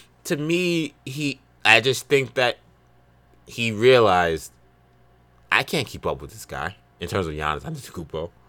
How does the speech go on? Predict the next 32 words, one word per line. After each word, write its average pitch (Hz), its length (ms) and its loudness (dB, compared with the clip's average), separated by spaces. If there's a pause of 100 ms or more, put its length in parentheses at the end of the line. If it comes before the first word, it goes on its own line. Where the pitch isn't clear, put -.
(340)
Like, 131 180 -12
I, 104 220 -2
this 98 260 -8
guy 135 240 0
is 127 100 -4
a - 40 -8
mon-, 127 260 -6
I'm 147 180 -8
not 147 260 -2
gonna, 95 220 -2
I - 120 2
can't 147 280 -12
keep 85 200 -10
up 73 120 -4
with 71 100 -14
this 69 120 -16
guy. - 160 -8
I'm 123 140 6
gonna 95 100 0
try, 175 440 4 (320)
and, 117 280 -2
like, 120 220 2 (160)
how 113 160 6
am 135 100 4
I 131 40 6
gonna 131 180 6
try? 151 400 6 (100)
I'm 85 160 0
just 80 80 -4
gonna 95 120 0
keep 104 140 -6
shooting." 117 340 -4